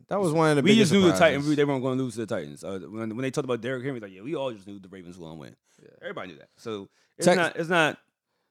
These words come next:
Speaker 1: The only surprise that w-, would have been bigger is if the Texans would have beat the Chiefs. That's it. You know?
Speaker 2: Man, I was hoping for it.
Speaker 1: Yeah, we was. We was praying.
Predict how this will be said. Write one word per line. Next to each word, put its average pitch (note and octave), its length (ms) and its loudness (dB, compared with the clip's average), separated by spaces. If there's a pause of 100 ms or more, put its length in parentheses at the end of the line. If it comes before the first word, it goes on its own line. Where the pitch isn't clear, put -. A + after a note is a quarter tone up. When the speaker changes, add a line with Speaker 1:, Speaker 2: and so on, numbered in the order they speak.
(120)
Speaker 1:
The C3 60 -16
only F#3 220 -4
surprise D3+ 760 2
that C3 100 2
w-, A#2+ 180 4
would A2+ 180 2
have A2 140 2
been G#2 200 -6
bigger F#2 320 -12
is F2 260 -14
if F#2 140 -18
the F2+ 100 -14
Texans F2+ 460 -12
would F2 100 -12
have E2+ 100 -18
beat E2 160 -18
the - 60 -20
Chiefs. - 540 -20
That's C3 220 -6
it. D2 140 -14 (520)
You E2+ 120 -18
know? D#2 200 -18
Speaker 2:
Man, E2+ 120 -12
I F#2+ 60 0
was F#2+ 120 -2
hoping F#2+ 200 -10
for - 240 -20
it. - 100 -20
Speaker 1:
Yeah, G#2 260 -12
we A#2+ 140 -4
was. A#2+ 360 0 (100)
We D#3+ 60 2
was G3 120 2
praying. A2+ 240 -4